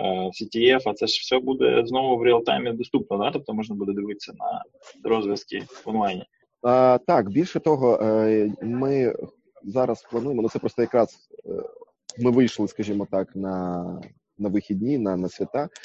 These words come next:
Speaker 2: а, р-, проробляючи, о, основний функціонал бейджу. Я маю на увазі, там,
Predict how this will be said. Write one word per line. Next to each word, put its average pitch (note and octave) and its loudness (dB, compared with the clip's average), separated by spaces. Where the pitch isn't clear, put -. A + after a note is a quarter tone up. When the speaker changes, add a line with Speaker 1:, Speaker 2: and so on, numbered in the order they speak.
Speaker 2:
а, F#2+ 6
р-, A2 4
проробляючи, A2 4
о, F2 -2
основний C3 6
функціонал G#2+ 2
бейджу. F2+ 2
Я A2 0
маю G2+ 2
на G2+ 2
увазі, F#2+ 0
там, F#2 -8